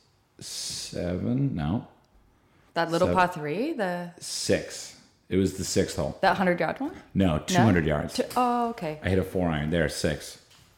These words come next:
Speaker 2: Oh, yeah, yeah,
Speaker 1: So, yeah,
Speaker 2: yeah.
Speaker 1: I got the course
Speaker 2: Oh,
Speaker 1: map.
Speaker 2: that's good.
Speaker 1: It was good. It was,
Speaker 2: Wow.
Speaker 1: it was a drawing four iron. Didn't see the ball go in. Didn't believe.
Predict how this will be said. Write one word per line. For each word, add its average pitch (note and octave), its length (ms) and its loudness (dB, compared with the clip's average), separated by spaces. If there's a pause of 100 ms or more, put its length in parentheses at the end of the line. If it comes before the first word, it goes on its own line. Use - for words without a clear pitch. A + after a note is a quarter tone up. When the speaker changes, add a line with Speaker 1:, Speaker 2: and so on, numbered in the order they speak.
(420)
Speaker 2:
Oh, E3+ 100 6
yeah, E3 140 2
yeah, D3+ 200 2
Speaker 1:
So, A2+ 60 0
yeah, E2+ 80 2
Speaker 2:
yeah. - 40 2
Speaker 1:
I D#2+ 40 0
got D#2+ 120 2
the E2 80 -2
course E2 240 0
Speaker 2:
Oh, E2 40 0
Speaker 1:
map. D#2 180 2
Speaker 2:
that's - 220 -14
good. F3 240 -10
Speaker 1:
It F3+ 40 0
was E2+ 120 2
good. F2 200 4
It E2 60 4
was, F2 200 4
Speaker 2:
Wow. - 80 -10
Speaker 1:
it G2 40 0
was G2 180 4
a G2 60 0
drawing G2+ 440 4
four G2+ 220 4
iron. G2+ 240 4
Didn't G#2+ 180 2
see A#2 120 2
the G2+ 80 -2
ball G2 200 4
go G2+ 160 2
in. G#2+ 140 4
Didn't G2+ 260 2
believe. F#2 540 0